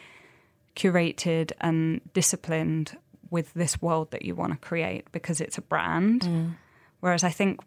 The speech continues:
Speaker 1: women that really have the power to influence people's spending decisions, it's much more about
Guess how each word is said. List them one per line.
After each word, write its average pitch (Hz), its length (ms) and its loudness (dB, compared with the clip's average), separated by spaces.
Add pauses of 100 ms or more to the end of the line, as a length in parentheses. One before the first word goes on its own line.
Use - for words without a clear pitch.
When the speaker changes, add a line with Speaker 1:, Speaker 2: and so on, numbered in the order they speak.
Speaker 1:
women 196 360 4
that 185 180 0
really 180 440 0
have 175 220 -2
the 180 100 -6
power 175 440 0
to - 260 -4
influence 175 460 0
people's - 320 -8
spending 330 420 4
decisions, 175 580 -2
it's - 200 -4
much - 300 0
more 175 260 4
about 170 440 0